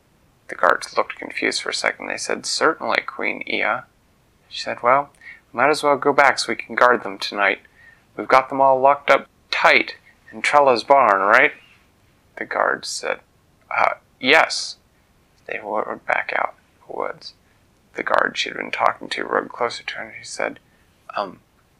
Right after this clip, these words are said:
were we supposed to bring sheep, Queen Ia?" She said, "No, that was for the raven's benefit. Something about that raven just seemed wrong to me.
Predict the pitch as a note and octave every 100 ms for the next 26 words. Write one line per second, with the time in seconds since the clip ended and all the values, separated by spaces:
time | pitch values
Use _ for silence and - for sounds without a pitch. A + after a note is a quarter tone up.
0 | _ _ _ _ G2 G2+ A2 - E3+ -
1 | E3 F3+ F3 - F#3+ _ - G#3 G#3+ G#3
2 | A3 _ _ - - - - - - -
3 | G#2+ G#2+ - - - _ _ _ _ A2+
4 | A2+ A#2 - G#2 G2+ G#2 G#2 F#2+ G2+ -
5 | - - - - _ _ _ _ _ -
6 | - E3+ D#3+ D3 A#2+ G#2+ - - - G#2+
7 | G2 G2 - - - F#2+ - G2 G2+ F#2+
8 | F#2+ - - - -